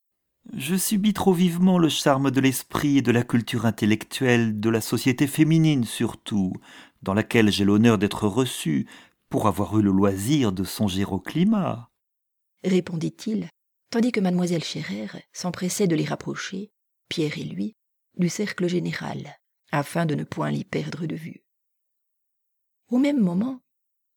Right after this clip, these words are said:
Speaker 2: un nouveau personnage fit son entrée dans le salon de mademoiselle Scherer. C'était le jeune prince Bolkonski, le mari de la petite princesse.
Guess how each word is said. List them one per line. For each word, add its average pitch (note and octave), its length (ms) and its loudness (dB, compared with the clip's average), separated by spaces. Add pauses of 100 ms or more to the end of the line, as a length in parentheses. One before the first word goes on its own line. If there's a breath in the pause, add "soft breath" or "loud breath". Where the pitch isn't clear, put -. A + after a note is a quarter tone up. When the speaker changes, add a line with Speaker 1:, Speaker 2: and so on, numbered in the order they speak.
(120)
Speaker 2:
un G#3 80 4
nouveau A#3+ 240 2
personnage F#3+ 640 -4
fit - 180 -8
son D3+ 220 -6
entrée F3+ 280 -2
dans D3+ 100 -4
le D#3 100 -4
salon E3+ 360 -4
de E3 120 -4
mademoiselle E3+ 440 -4
Scherer. - 480 -14 (1160)
C'était C4 320 -4
le G3+ 120 0
jeune G3 320 2
prince F3 480 -2
Bolkonski, D#3 840 -4 (400)
le F#3+ 120 6
mari F#3+ 340 4
de D#3+ 80 0
la D#3 100 0
petite F3 300 -2
princesse. - 680 -10